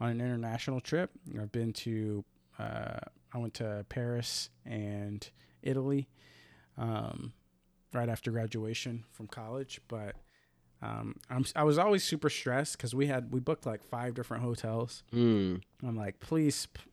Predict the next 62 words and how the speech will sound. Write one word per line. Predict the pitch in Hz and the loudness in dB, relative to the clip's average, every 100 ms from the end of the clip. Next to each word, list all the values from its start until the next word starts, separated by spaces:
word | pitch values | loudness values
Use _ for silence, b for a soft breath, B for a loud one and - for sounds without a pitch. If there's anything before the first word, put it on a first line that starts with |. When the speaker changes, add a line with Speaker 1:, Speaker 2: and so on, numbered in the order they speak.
| - | -8
Speaker 1:
like, | 110 113 | -4 -2
I | 113 | -4
pray | - 117 104 | -2 0 0
that | 101 | -2
I | 101 | -4
did | 101 | -6
not | 101 - | -6 -6
fuck | - 107 | -4 -4
up | - 113 _ | -6 -8 _
'cause | - 123 | -2 0
I | |
booked | 131 123 - | 2 0 0
up | 113 | -2
all, | 107 107 - | 0 -2 -2
I | 123 | -2
booked | 123 - | -2 0
all | 107 | -2
the | 110 | -2
hotels. | 107 107 - 110 113 | -2 -4 -2 -4 -2
So | 104 | -4
I | |
was | 101 | -6
like, | 107 | -8
"I | 104 | -8
pray | - 101 | -8 -8
that | 101 | -8
I | 107 | -10
did | 107 | -12
not | 113 147 113 | 0 0 2
fuck | 175 | -2
Speaker 2:
<laughs> | |
Speaker 1:
up | - | -2
by | - 107 | -4 -6
booking | 107 107 110 104 | -6 -8 -6 -6
one | 104 | -6
of | 104 | -8
the | 104 | -8
wrong | 110 110 | -8 -8
days," | 107 113 117 117 117 107 | -6 -4 -2 0 -2 -2
or, | 104 101 b b b b b | -6 -8 b b b b b
I | 135 | 2
mean, | 135 120 - | 4 2 -2
I | 135 | 0
guess | 147 175 | 4 6
I | 160 | 6
did | 139 156 - | 6 4 4
fuck | 127 117 | -2 -2
up | 98 | -4
once. | 110 120 101 - - - | -2 -4 -4 -8 -8 12
Speaker 2:
Oh, | 120 123 104 90 | 12 12 12 12
nah. | 87 107 | 10 10
Speaker 1:
Uh, | 107 95 90 - | 10 8 6 0
so | - 139 | 0 2
before | 127 - 202 | 4 8 10
we | 185 | 10
even | 151 156 165 151 139 131 - 127 | 8 6 8 8 6 4 -4 -2
got | 135 135 | 0 0
to | - | 0
the | 117 | -4
trip, | 98 - 127 139 _ _ _ _ _ _ - _ - | -2 0 0 0 _ _ _ _ _ _ -20 _ -6
it | 165 | 6
was, | 147 160 156 156 147 135 - | 8 10 10 10 10 6 -6